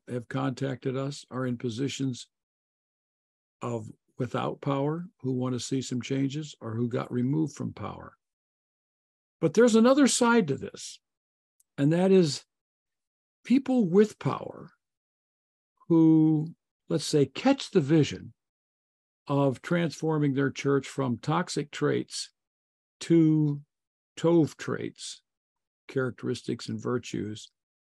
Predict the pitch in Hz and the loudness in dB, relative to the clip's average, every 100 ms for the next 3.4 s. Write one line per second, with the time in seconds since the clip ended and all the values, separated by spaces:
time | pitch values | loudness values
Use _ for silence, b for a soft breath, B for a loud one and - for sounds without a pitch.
0 | _ _ _ _ _ _ _ _ _ - | _ _ _ _ _ _ _ _ _ -4
1 | 139 - 180 202 185 160 156 - 147 139 | -2 2 4 2 2 2 2 2 0 2
2 | 127 120 160 202 156 135 135 165 - - | 2 2 4 6 4 0 -4 -10 -12 -8
3 | - 175 147 - | 4 4 4 0